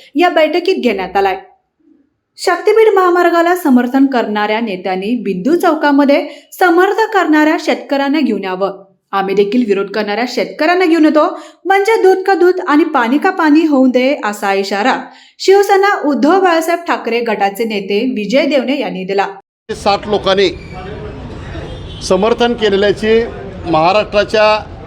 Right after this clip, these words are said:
Speaker 2: या ज्या शक्तीपीठ महामार्गाचे संचालक आहेत त्यांना दाखवण्याचा प्रयत्न झाला. त्यामुळे आमचं असं मत आहे, हजारो हरकती या महाराष्ट्रामध्ये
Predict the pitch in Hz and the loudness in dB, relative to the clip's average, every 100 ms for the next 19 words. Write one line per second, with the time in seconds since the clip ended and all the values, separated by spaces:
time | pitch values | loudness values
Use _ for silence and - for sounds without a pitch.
0 | - - - - - - - - 160 190 | -14 -12 -12 -12 -10 -10 -10 -4 0 2
1 | 214 208 - 226 233 220 190 196 202 202 | 0 -2 -4 -2 0 0 2 2 2 0
2 | 214 190 165 208 208 196 185 190 185 185 | 0 -2 0 2 2 0 0 0 0 0
3 | 170 180 196 196 196 180 190 190 160 160 | 0 0 0 0 0 -2 2 2 2 0
4 | - - - - - - - - - - | -4 -14 -14 -14 -14 -14 -14 -14 -14 -14
5 | - - 196 240 220 190 262 254 254 247 | -14 -6 0 0 0 0 -2 0 0 0
6 | 247 262 190 175 214 254 226 226 240 240 | 2 0 0 0 2 4 2 2 0 2
7 | 247 233 202 220 226 226 226 226 240 | 2 2 2 2 0 -2 0 2 2